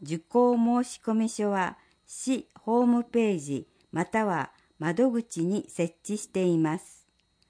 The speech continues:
申し込み開始日に申し込み多数の場合は、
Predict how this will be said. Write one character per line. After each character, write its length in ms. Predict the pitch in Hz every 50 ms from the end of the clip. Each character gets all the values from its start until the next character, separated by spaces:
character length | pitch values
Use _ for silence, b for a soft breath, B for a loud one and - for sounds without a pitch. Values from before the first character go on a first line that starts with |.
| _ _ _ _ _ _ _ _ _ _ -
申 220 | 185 214 240 254 269
し 180 | - - - -
込 140 | - 233
み 200 | 233 233 220 190
開 280 | - - 208 208 220 226
始 180 | 226 - 240 226
日 200 | 208 196 175 160
に 280 | 147 143 139 135 160 b b b b b b b 180
申 220 | 190 220 240 262
し 160 | - - - -
込 140 | - 226 214
み 180 | 214 208 185
多 180 | - 202 185 185
数 360 | - - - 247 254 240 233
の 180 | 202 180 156 143
場 220 | 147 156 160 165
合 240 | 165 165 160 151 156
は、 280 | 156 147 139 139 -